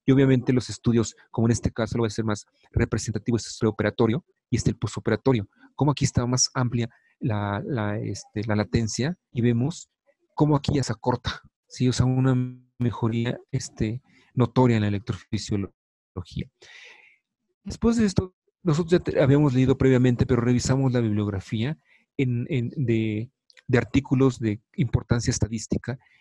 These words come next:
y también de centros de importancia y de concentración de este tipo. Uno de los, de los hospitales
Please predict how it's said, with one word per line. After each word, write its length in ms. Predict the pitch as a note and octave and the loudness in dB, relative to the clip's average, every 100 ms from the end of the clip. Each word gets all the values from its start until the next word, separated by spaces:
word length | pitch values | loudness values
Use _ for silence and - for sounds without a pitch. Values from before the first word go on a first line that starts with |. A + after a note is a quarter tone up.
| _ | _
y 100 | D#3+ | -10
también 560 | C#3 A#2+ A#2+ A#2 B2 D3 _ _ | -2 0 2 2 0 -6 _ _
de 300 | A2+ G#2+ G#2+ | -4 -2 0
centros 580 | - C3 - A#2 - - _ | 0 0 -2 -4 -6 -18 _
de 220 | _ C3 | _ -4
importancia 520 | A2 A2 G#2+ A2+ A2 A#2+ | 0 0 0 0 0 0
y 40 | |
de 80 | A2+ | 0
concentración 640 | - - G2+ G#2 - A2+ | -2 -6 -6 -2 -2 -2
de 60 | A2 | -4
este 200 | - - | -6 -12
tipo. 240 | - - | -10 -4
Uno 120 | D3+ | 0
de 80 | D3 | 2
los, 280 | B2+ G#2 - | 0 -2 -10
de 140 | C3+ A#2 | -8 -6
los 160 | A2 | -6
hospitales 640 | G#2+ G#2 - A2+ B2 - | -10 -4 0 0 0 -6